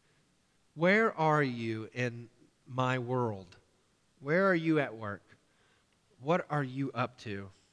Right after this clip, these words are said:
Perhaps God will reply to you every day, "Come and see, because I am at work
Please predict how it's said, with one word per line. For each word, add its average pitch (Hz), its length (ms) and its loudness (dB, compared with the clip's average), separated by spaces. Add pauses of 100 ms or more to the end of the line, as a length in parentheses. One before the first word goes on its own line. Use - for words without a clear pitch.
(2000)
Perhaps 135 400 2
God 131 300 4
will 117 80 -8
reply 131 400 -2
to 117 80 -4
you 107 160 -4
every 107 220 -6
day, 110 480 -4 (960)
"Come 127 160 -6
and 135 100 -10
see, 151 340 -4 (1700)
because 123 280 -6
I 139 160 4
am 151 260 0
at 101 160 -4
work 110 320 -6